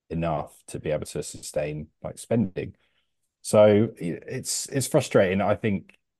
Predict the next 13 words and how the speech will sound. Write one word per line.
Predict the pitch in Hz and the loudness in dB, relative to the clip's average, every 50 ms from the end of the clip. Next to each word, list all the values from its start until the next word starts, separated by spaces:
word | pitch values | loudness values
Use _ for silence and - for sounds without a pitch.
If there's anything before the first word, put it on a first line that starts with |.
| _ _ _ | _ _ _
there | 104 92 82 | -4 -4 -4
should | - - - - 107 92 - - | -6 -8 -8 -8 -10 -10 -10 -8
be | - 92 87 82 78 | -8 -6 -6 -6 -8
potentially, | - 87 - - 90 - - - - 85 82 - | -10 -10 -8 -8 -10 -10 -12 -12 -10 -10 -10 -8
you | - - | -10 -10
know, | 80 85 95 - | -10 -10 -10 -12
some | - - - - - 92 87 82 | -14 -16 -14 -6 -4 -4 -4 -2
things | - 87 85 87 82 - - | -4 -4 -6 -6 -6 -8 -6
looked | 87 90 80 - - | -6 -6 -6 -4 -4
at, | 110 117 - - | -4 -2 -2 -2
like, | 90 85 82 80 78 76 - | -2 0 0 0 -2 -6 -8
for | _ 87 82 | _ -8 -8
example, | 78 - - 90 85 80 80 78 - 85 80 80 80 80 | -8 -6 -4 -4 -2 -2 -4 -4 -6 -4 -4 -2 -4 -6